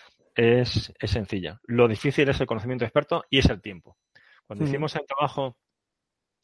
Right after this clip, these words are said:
Speaker 1: eh, con el madoc del entorno, o sea,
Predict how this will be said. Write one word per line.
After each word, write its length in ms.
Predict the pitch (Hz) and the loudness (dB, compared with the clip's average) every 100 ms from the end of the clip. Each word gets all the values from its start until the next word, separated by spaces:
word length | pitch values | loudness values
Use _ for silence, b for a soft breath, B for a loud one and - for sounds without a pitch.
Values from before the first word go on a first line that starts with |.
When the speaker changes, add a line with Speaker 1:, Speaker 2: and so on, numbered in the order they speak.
| - B B B _ | -20 B B B _
Speaker 1:
eh, 140 | - 117 | -4 -2
con 200 | 120 117 | 0 -2
el 100 | 117 | 0
madoc 360 | 117 123 135 | 2 4 2
del 340 | 113 110 104 98 | 0 -4 -2 -2
entorno, 580 | 95 104 117 123 120 113 | -4 -4 -4 -4 -4 -4
o 40 | |
sea, 140 | 123 | -2